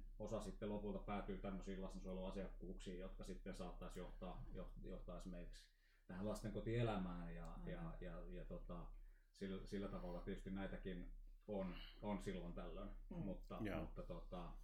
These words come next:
Speaker 1: tämmöiseen sijaishuoltotoimintaan ne, ne on, ei ole välttämättä suoria, ne on enemmänkin tämmöisiä välillisiä vaikutuksia
Speaker 3: Joo.
Speaker 1: sitten. Sitähän
Speaker 2: Mm.
Speaker 1: ei kukaan tiedä, miten tää tulee,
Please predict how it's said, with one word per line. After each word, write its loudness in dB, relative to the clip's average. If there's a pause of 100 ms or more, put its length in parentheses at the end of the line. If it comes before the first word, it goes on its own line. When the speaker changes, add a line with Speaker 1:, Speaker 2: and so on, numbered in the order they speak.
(380)
Speaker 1:
tämmöiseen -4 (100)
sijaishuoltotoimintaan 0
ne, -2 (120)
ne -2
on, -2 (600)
ei 0
ole 0
välttämättä -2 (680)
suoria, 4
ne 2
on 2
enemmänkin 0
tämmöisiä -2
välillisiä -2 (600)
vaikutuksia 2
Speaker 3:
Joo. 8
Speaker 1:
sitten. 0
Sitähän 0
Speaker 2:
Mm. 4
Speaker 1:
ei 2
kukaan 0
tiedä, -4
miten -4
tää -6 (600)
tulee, -2